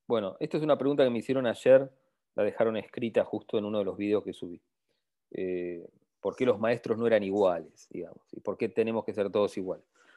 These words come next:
Bueno, es una, es una pregunta buenísima. Y, y la respuesta es, por suerte no somos todos iguales.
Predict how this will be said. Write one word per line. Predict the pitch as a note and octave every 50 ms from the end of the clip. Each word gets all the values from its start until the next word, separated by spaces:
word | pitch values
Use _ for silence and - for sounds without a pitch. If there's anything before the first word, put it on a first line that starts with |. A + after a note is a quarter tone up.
| _ _ _ _ _ -
Bueno, | - C3 C3 B2+ A2+ G2+ - - _ - - - _ _
es | F3+ F3 - G3
una, | F#3+ F3+ D#3+ C3+
es | - F#3+ G3+ -
una | A3 G3+ E3+
pregunta | C#3+ D3+ E3 F#3 F3+ F#3
buenísima. | E3 C#3+ C3 B2+ C#3 E3 E3 - - F#3+ F3 F3+ G3 G3 - _ _ _ _ _ _ _ _ _ _ _ _ _ _ _ _ _ _ _ _ _ _ _ _ _ _ _ _ _ _ _ _ _ _ _ _ _ _ _ _ _ _ _ _
Y, | A#2 A#2 A2+ A2 A2 G#2+ G#2 G2+ G2+ G2+ - -
y | A#2+ B2+
la | C3 C3 C3
respuesta | C3 C3+ - - F#3 G#3 G3+ - - E3 D#3
es, | D3+ D3+
por | - - D#3 D3+ D3
suerte | - - - F#3+ A3 A3+ A3 A3+ - E3
no | D#3+
somos | E3 - C#3+ C#3+ B2+ -
todos | C#3 B2+ A2+ -
iguales. | A2 G2 F#2 F2 D#2+ D#2 D2+ - - -